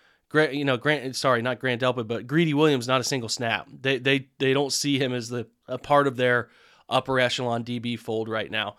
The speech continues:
He played eight last week and, and should have given up a touchdown week one. I think the writing's on the wall. He's a depth player right now. Maybe he becomes more as he comes back and gets more comfortable. But right now, it's just, just not much going on.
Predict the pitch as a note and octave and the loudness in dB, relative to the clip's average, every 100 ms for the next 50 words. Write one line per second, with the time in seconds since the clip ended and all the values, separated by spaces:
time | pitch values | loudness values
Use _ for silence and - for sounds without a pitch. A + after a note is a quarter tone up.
0 | _ _ - C3+ D#3 C#3 - C3+ C#3+ B2 | _ _ -12 -2 2 2 2 0 2 4
1 | B2+ C3 D3+ C#3+ B2+ A#2 - B2+ A#2+ - | 4 4 0 -2 -2 -6 -8 -8 -4 0
2 | D#3+ C#3+ C#3+ A#2+ C3 B2+ B2 A#2+ - B2 | 2 2 0 0 0 0 -2 -4 -4 -4
3 | - A#2+ A#2+ A#2 A#2 B2 B2+ B2+ _ _ | -2 -2 -2 -6 -2 0 0 -2 _ _
4 | _ - C#3 C#3 B2+ C3 B2 B2 B2+ B2 | _ 2 2 2 -6 -4 2 2 0 -4
5 | B2 A#2 A#2 B2+ C3 B2+ A#2 G#2 A#2+ B2 | -4 -4 0 2 0 -2 -8 -6 -4 -4
6 | - D3 C3+ C#3 C3+ C#3 C#3 C3 C#3 E3 | -6 -2 0 2 2 2 2 2 0 0
7 | D#3+ E3 - D#3 C#3+ B2+ C3+ D3 D3+ - | -4 -6 -2 -2 -2 -2 2 2 0 -6
8 | _ _ _ _ - D3 C#3 C#3 D3+ C#3 | _ _ _ _ -2 -2 0 -2 -4 -2
9 | A#2+ C3+ C#3 C#3 C3+ D3 C3 - - C3+ | 2 2 2 -6 -6 -4 -6 -6 -6 -2
10 | E3+ F3+ G3 F#3+ - _ _ - B2+ C#3+ | 2 4 4 2 -14 _ _ -8 2 2
11 | C#3+ C#3+ C#3+ C#3 _ _ _ _ _ _ | 4 6 6 4 _ _ _ _ _ _
12 | _ C#3+ C#3 C3+ - B2+ C3+ A#2+ C#3+ C#3+ | _ -12 -4 -2 -2 -2 -4 0 0 2
13 | B2+ A#2 A#2+ - A#2 G#2+ A2+ A2 G#2+ | 2 2 -2 -2 -4 -2 -2 -4 -6